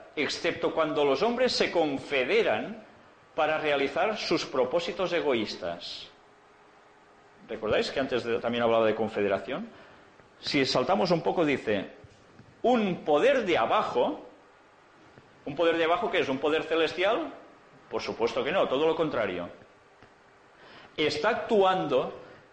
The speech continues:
para poner en acción las grandes escenas finales del drama.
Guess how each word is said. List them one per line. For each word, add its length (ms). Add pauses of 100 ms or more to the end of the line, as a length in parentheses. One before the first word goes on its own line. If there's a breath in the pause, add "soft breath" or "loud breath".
para 280
poner 340
en 120
acción 600 (120)
las 320
grandes 560
escenas 680
finales 480
del 180
drama. 500